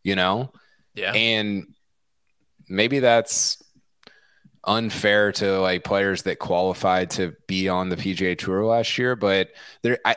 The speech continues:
Speaker 1: w-, the, the application, and again, it was great. The application of what they did to the designated events, I, I think that needs to trickle down to your, uh, non-designated and to your Korn Ferry also.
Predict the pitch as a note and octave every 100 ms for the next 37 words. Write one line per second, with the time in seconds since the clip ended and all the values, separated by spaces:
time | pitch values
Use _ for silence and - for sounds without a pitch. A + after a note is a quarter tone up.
0 | - B2 C3 B2+ A#2 A#2 A2 G#2 - A#2+
1 | C#3+ E3+ C3+ A#2 G#2+ A2+ G2+ F#2+ F2+ -
2 | _ _ _ - A2 G#2+ G2+ F2+ - G#2
3 | F2 E2+ A#2 B2+ A#2+ A2+ A#2 G#2 F#2 G2+
4 | G#2 F#2 F#2 F#2+ F#2 D#2+ - G2 F#2+ F2
5 | F2+ - _ _ _ - F2 G#2 G#2+ A#2
6 | A#2+ B2 B2 C3+ C3 - A#2 - - G#2+
7 | C3 B2 A2 G2+ F#2 - G#2 G2 F#2+ F#2+
8 | F2+ F#2+ F2+ F2+ F2 F2 _ F2+ F2+ E2+
9 | D#2 - F2 F#2+ G2 F#2+ F2 F2+ F2+ F2+
10 | F2+ F2 F2 - D#2+ - D#2 D2+ - -
11 | - - -